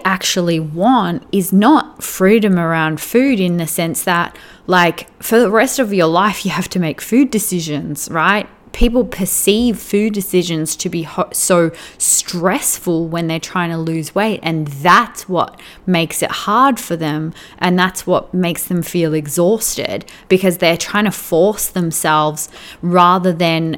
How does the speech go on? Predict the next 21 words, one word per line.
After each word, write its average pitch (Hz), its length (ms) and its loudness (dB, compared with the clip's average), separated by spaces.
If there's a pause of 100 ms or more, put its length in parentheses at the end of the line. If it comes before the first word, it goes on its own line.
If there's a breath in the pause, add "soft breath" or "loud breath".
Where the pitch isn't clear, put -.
realizing, 160 920 -2 (200)
"Okay, 190 320 0
I'm 160 120 -4
forcing 240 640 2
myself 185 560 0
because 185 640 -2
there's 208 240 2 (140)
underlying 165 1160 -2 (300 loud breath)
issues 156 760 0 (220 loud breath)
around 190 640 2
my 175 260 2
beliefs 175 760 0 (260 loud breath)
that - 200 2
cause 196 460 0
my 196 180 4
decisions 196 1000 2
around 165 380 -2
food 175 340 -4
to 170 100 -6
be 156 100 -4
stressful." - 720 -6